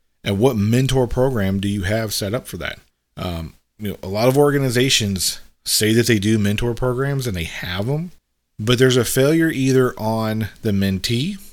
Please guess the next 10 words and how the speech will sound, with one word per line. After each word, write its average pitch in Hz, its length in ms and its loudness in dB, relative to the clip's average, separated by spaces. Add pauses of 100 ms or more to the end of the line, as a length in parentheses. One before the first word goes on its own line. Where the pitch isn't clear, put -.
(360)
side, 170 440 0 (380)
who 113 160 2
they 98 380 0
fail 107 460 -2 (260)
to 95 380 -2 (500)
put 117 220 -2
forth 95 400 -4
the 90 200 -4 (120)
appropriate 92 520 -4
effort, 87 300 -8